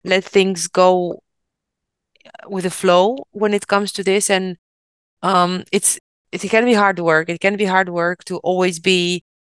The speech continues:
on, switched on, to be able to keep an eye on things and to be able to be aware of what your children are doing. And,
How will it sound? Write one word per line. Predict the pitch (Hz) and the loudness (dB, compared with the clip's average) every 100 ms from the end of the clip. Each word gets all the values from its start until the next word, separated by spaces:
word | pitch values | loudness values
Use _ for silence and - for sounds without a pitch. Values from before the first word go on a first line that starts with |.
| _ | _
on, | - 185 202 | 2 4 2
switched | 214 - 208 - - | 0 0 0 -2 -2
on, | 180 190 220 | 0 0 -2
to | 208 | -8
be | 180 | -4
able | 175 180 180 185 | 0 0 -2 -6
to | - - | -6 -10
keep | - 180 | -6 -4
an | 170 | 0
eye | 170 | 0
on | 175 175 | 0 -2
things | 175 180 175 | -2 -2 -2
and | 170 165 - _ _ _ | -4 -4 -10 _ _ _
to | - | -10
be | 170 | -2
able | 165 180 180 | -2 -2 -6
to | - 180 170 165 - _ _ _ - | -8 -10 -8 -10 -14 _ _ _ -2
be | 185 | 2
aware | 165 170 185 - | 2 2 2 2
of | 190 | 0
what | 180 175 | -2 -2
your | 175 | -6
children | - 190 180 175 | -4 -4 -2 -4
are | - 170 | -2 -2
doing. | 175 175 175 | -2 -2 -2
And, | 175 | -4